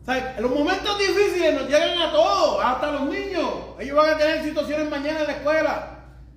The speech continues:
Van a tener un examen, van a tener que, eh, comer, que escoger en el desayuno, en el lunch, en lo que sea. Míralo ahí, ya están preocupados, ya están atribulados.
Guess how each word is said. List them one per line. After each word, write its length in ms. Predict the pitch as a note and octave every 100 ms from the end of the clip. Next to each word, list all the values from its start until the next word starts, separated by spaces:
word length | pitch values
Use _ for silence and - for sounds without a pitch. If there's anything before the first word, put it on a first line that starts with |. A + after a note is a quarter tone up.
| - - - -
Van 180 | G3 C4+
a 60 |
tener 560 | C#4+ D4 D4 B3+ - -
un 140 | C4
examen, 960 | C4+ - - C4+ D#4+ D#4 D4+ D4 D4+ -
van 200 | A3+ C4
a 40 | C#4+
tener 220 | D4 C#4+
que, 440 | C#4 C4+ - - A#3+
eh, 440 | B3 B3 G#3 -
comer, 580 | A#3 A#3 C4+ D4+ D4 -
que 180 | B3+ B3+
escoger 400 | C#4+ A#3+ B3+ C#4+
en 120 | C#4
el 80 | C4
desayuno, 540 | B3 A#3+ G#3+ D4+ D4+
en 80 | C#4
el 160 | A#3+ A#3
lunch, 320 | C#4+ D#4 C4+
en 100 | B3+
lo 120 | B3+
que 100 | A3+
sea. 420 | G#3 B3 D#4 D#4
Míralo 280 | B3+ C#4 C#4
ahí, 180 | C4 A#3
ya 100 | A#3+
están 220 | C#4+ C4+
preocupados, 640 | C#4 C4 B3 C4 C4+ A3+
ya 100 | A3
están 320 | A3 D4 A#3+ - -
atribulados. 800 | A#3+ B3+ B3+ B3 C4+ C#4+ C4 -